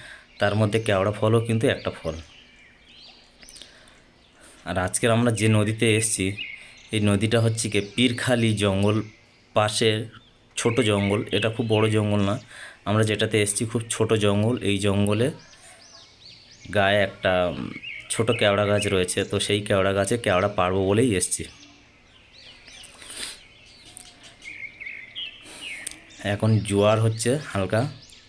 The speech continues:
তো আমাদের একটা ভাই কেওড়া পেড়ে এনেছে, আমরা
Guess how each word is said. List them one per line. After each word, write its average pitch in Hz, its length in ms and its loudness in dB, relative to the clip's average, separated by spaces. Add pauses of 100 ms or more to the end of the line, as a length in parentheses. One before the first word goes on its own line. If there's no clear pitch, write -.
(540)
তো 95 520 0
আমাদের 98 460 0
একটা 92 520 0 (600)
ভাই 98 260 0
কেওড়া 98 340 2
পেড়ে 101 300 0
এনেছে, 98 420 -4 (140)
আমরা 92 420 -4